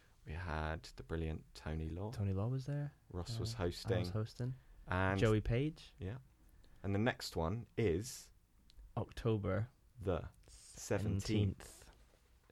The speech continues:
Speaker 1: So, and it's
Speaker 2: Tickets will be on sale soon.
Speaker 1: And it's in Haggerston.
Speaker 2: It's in Haggerston, North London.
Speaker 1: The
Speaker 2: North East
Speaker 1: Barge
Speaker 2: London.
Speaker 1: House,
Speaker 2: Barge House.
Speaker 1: so.
Speaker 2: Come on down. It's free.
Speaker 1: Come on down if you're a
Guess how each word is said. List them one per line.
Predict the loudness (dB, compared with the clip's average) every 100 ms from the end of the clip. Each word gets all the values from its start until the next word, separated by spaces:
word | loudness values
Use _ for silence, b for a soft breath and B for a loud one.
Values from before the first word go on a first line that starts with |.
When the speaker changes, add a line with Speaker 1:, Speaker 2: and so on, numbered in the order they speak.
| -12
Speaker 1:
So, | -2 2 4 4 2
and | 4
it's |
Speaker 2:
Tickets | 4 4 2
will |
be | 4
on | 6
sale | 4 4 6 6 2
soon. | 2 6 8 8 2 -6 -4
Speaker 1:
And | -4
it's | -2 -2
in | -4
Haggerston. | -6 -10 -8 -8 -6 -4
Speaker 2:
It's | -2
in | 2
Haggerston, | 2 2 2 2 4
North | 4 2
London. | 2 2 0 0
Speaker 1:
The | 2
Speaker 2:
North | 4
East | 4
Speaker 1:
Barge | 4 2
Speaker 2:
London. | 0
Speaker 1:
House, | 0 -2 -2
Speaker 2:
Barge | -2 -2
House. | -4 -4
Speaker 1:
so. | -6 -8 -14 -20 -2 8
Speaker 2:
Come | 10
on | 12
down. | 12 12 12
It's | 8 6
free. | 12 12 12 12 -4 _ -4
Speaker 1:
Come | 2
on | 4
down | 8 8 8
if | 4 4
you're | 6
a | 6 4